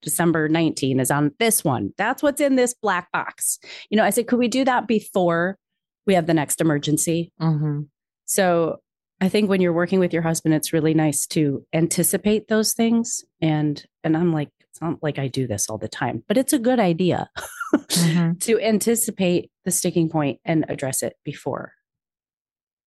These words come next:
Speaker 1: It's just like with your kids, you're pulling into the parking lot and you're like, "Okay, we're gonna go grocery shopping. You may not ask for anything. Keep your hands to yourself."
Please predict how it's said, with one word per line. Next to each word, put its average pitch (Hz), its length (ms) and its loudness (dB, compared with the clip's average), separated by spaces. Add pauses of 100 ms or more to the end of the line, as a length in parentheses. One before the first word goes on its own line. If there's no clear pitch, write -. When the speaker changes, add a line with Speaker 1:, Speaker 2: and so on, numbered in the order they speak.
(100)
Speaker 1:
It's 277 160 -2
just 330 160 2
like 311 160 0
with 285 160 0
your 233 140 0
kids, - 420 -2
you're 170 120 -2
pulling 196 360 0
into 190 180 0
the 185 100 -4
parking 180 360 -4
lot 127 160 -6 (400)
and 175 140 -2
you're 165 100 -4
like, 165 160 -10
"Okay, 233 220 -2
we're 170 100 0
gonna 151 180 0
go 147 140 0
grocery 185 340 -2
shopping. 226 380 -2
You 160 100 4
may 147 140 2
not 147 200 0
ask 170 340 -2
for 220 120 0
anything. 240 520 2 (240)
Keep - 240 -6
your 156 140 -2
hands 156 360 2
to 175 120 0
yourself." 220 600 0